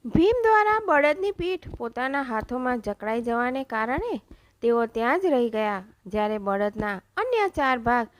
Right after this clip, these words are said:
ઉત્તરાખંડના ચાર અન્ય સ્થળો પર નીકળ્યા.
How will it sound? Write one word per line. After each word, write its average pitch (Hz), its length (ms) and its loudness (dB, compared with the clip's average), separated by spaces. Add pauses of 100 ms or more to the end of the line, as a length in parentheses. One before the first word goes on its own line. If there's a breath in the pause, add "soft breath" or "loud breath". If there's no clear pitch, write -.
(220 soft breath)
ઉત્તરાખંડના 311 840 -2 (220)
ચાર 359 360 0
અન્ય 349 320 -2
સ્થળો 269 360 0
પર 311 200 -6
નીકળ્યા. 190 460 -8